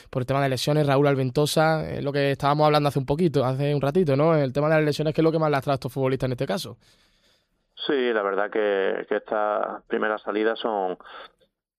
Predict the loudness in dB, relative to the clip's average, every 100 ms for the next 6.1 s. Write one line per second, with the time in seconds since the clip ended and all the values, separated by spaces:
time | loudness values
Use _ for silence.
0 | _ _ _ -8 -4 -2 -4 -4 -2 -2
1 | -2 -4 -2 -2 0 -2 -2 -2 -4 -2
2 | -4 -2 -2 -2 -4 -2 0 -2 -2 -2
3 | -2 -2 -2 -2 -2 0 0 0 -4 _
4 | -20 -18 -18 -20 -8 -4 0 0 0 0
5 | 0 0 0 -2 -4 -6 -4 -4 -2 -2